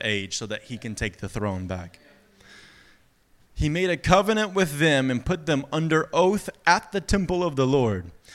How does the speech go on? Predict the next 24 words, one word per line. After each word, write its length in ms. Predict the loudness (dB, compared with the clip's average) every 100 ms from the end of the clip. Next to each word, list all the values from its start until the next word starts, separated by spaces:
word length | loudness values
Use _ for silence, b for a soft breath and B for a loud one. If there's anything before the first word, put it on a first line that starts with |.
| B B
Then 320 | -2 0 2 0
he 160 | -2
showed 480 | -2 0 2 2 2
the 80 | -2
king's 680 | 4 4 4 2 -2 0 0
son. 520 | 2 2 0 -6 -12 -16 -20 _ _ _ _ _ _ _ 0
<laughs> 280 | 2 2 0 -12 B B B B
He 160 | 0 4
commanded 580 | 4 4 4 4 2 2
them, 200 | 2 4
saying, 520 | 4 6 6 4 -2 B B
"This 680 | -4 6 8 8 6 4 -4 0
is 220 | 2 4
what 320 | 4 2 0
you 420 | -2 0 0 -4 _
are 240 | 0 2 2
to 160 | 0
do. 340 | 0 0 -2 -8 -14 -18 -20 B B B
You 500 | -6 -2 -2 -2 -6 -8
who 200 | 2 4
are 180 | 6 6
in 200 | 4 0
three 380 | -2 0 0 0
companies 800 | 2 2 2 0 2 -2 -2